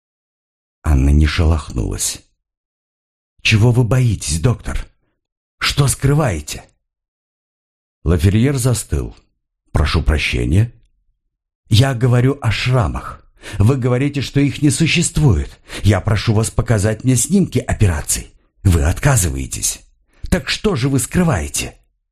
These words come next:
Хирург наклонился вперёд, уперевшись кулаками в стол. «Я оперирую по двадцать человек в день, мадам.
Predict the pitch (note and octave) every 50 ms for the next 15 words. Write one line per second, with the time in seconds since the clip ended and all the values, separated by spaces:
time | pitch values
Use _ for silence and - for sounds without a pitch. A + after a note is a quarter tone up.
0 | _ _ _ _ _ _ _ _ _ _ _ _ _ - - - - G#2 F#2+ G#2
1 | A2 G2 - - - G2+ F#2+ - G2 F#2+ G#2 G#2 G2 - - G2+ - - - -
2 | G#2 A2 C3 C#3+ C#3 - - - _ - - - - - G2+ G2 A2 A#2+ A#2 -
3 | - A#2 G#2+ - - - - G2+ F#2 F#2 - - F2 E2+ F2 E2 - - - -
4 | - A1+ G#1+ - - _ _ _ _ _ _ _ _ _ _ _ _ _ _ _
5 | _ _ _ _ _ _ - - - A#2 C3+ C#3+ C#3+ - - B2 G#2 - A#2+ A#2+
6 | B2 D3 D#3+ D#3 C3+ A2 G2+ F#2 - - F#2+ F2 F2 A#2+ B2 B2 - - - -
7 | - - A2 G#2+ G#2+ A2 A#2 G2 G#2 A2 A2 G#2+ A#2+ A#2 G2+ D#2 C#2 C2+ C2+ C#2+
8 | C#2 A1+ G#1+ G1+ G1+ - - -